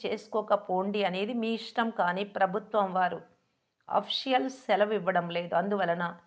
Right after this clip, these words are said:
శివ జయంతి పండుగను జరుపుకోరు.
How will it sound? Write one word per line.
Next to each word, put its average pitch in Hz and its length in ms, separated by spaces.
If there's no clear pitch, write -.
శివ 262 300
జయంతి 214 540
పండుగను 208 580
జరుపుకోరు. 180 720